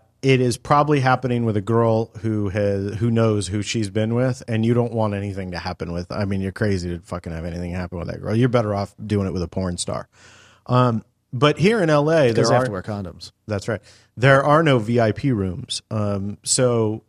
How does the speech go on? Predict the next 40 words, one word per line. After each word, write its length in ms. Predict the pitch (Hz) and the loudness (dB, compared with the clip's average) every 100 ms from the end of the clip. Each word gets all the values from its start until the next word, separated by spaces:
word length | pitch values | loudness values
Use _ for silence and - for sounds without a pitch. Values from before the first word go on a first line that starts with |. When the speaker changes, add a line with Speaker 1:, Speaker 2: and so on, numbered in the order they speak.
| _ _ _ _ | _ _ _ _
Speaker 1:
even 300 | 170 220 254 | 0 2 2
if 180 | 175 - | 0 0
you, 300 | 160 147 139 | 2 2 2
like, 200 | 127 120 | 0 0
sometimes 440 | 175 170 160 131 | -2 0 0 0
we 100 | 120 | 0
would 140 | 113 101 | -2 -2
sit 160 | - | -2
around 260 | 117 110 104 | 0 0 -2
the 40 | 98 | -2
bar, 380 | 101 101 92 - _ _ _ _ _ _ _ - - | 0 2 0 -6 _ _ _ _ _ _ _ -16 0
and 260 | 135 127 127 | 4 6 6
even 240 | 156 196 | 4 4
if 140 | 175 | 0
you 60 | 151 | 0
sit 180 | - 139 | 0 0
around 240 | 131 120 | 2 0
the 40 | 104 | 2
bar, 440 | 131 156 110 101 - _ - | 2 4 4 0 -8 _ 0
every 240 | 151 190 | 2 2
song 280 | 170 160 175 | 2 2 0
you 120 | 110 110 | -2 -2
just 200 | 127 - | -4 -2
tip 160 | 120 | -4
a 40 | 101 | -2
dollar. 440 | 98 113 - - _ - | -2 -2 -4 -14 _ -8
You 120 | 107 | -6
just 200 | 120 - | -6 -2
put 160 | 120 | -4
one 260 | 107 107 110 | -2 -4 -2
dollar 300 | 101 107 104 | -2 -2 -4
on 100 | 95 | -4
the 80 | 92 | -4
rope 220 | 98 101 | -4 -4
in 120 | 98 | -8
front 200 | 92 107 | -4 -4
of 100 | 104 | -4
you. 80 | 90 | -6
That's 260 | 98 98 - | -4 -4 -2
it. 220 | 110 - | -4 -6